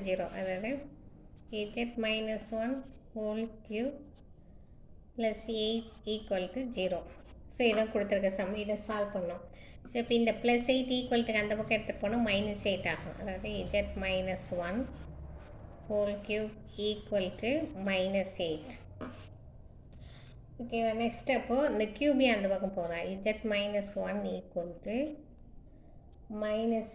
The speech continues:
eight whole power one by three ன்னு.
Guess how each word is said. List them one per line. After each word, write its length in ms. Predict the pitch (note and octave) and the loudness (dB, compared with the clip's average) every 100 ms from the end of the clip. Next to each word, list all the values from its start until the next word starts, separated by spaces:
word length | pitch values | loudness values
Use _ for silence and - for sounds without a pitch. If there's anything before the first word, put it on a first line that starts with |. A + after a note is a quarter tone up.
| A3+ | 0
eight 300 | A#3+ C4+ - - - - - B3 | 0 -2 -6 -12 -14 -18 -16 -4
whole 280 | G#3 G#3+ G#3 G#3 | 0 2 0 -2
power 280 | G3 G3 C#4 D4+ - - - - - - - - - - - - G#3+ | 0 2 0 -2 -10 -16 -18 -18 -18 -18 -16 -16 -16 -18 -16 -6 -2
one 120 | G#3 G#3 | -2 0
by 120 | G#3 G#3 G#3 - | 2 0 -2 -4
three 200 | G3+ G3 | -2 0
ன்னு. 140 | F3+ | -2